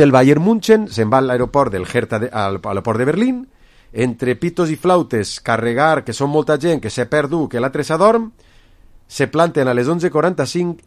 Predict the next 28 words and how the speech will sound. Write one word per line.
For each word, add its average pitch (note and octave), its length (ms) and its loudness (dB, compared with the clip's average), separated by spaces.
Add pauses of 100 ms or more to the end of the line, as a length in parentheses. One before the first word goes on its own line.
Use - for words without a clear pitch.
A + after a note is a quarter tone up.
i C#3 120 0
no D3+ 220 0
poden D3 400 0 (320)
volar. F#2 460 -6 (1400)
Comencen E3 420 0
a D#3+ 100 -2
cridar D#3+ 340 0
perquè C#3+ 260 -2
veuen E3 180 0
que D3 100 -2
fan B2 240 -2
tard. E2+ 220 -8 (1300)
Aeropuerto A2+ 580 0
Willy D#3+ 200 0
Brandt D#3 480 0
de A#2 180 0
Berlín-Brandenburgo. A2+ 1500 -2 (1040)
Arriben E3 300 2
a - 20 4
l'aeroport E3 400 0
deu D#3+ 100 2
quaranta-cinc. A#2+ 720 -4 (560)
El B2 100 0
avió D3 220 2
tenia E3+ 180 2
que D#3 140 -4
estar F#3+ 300 -4 (580)
onze, D3+ 300 0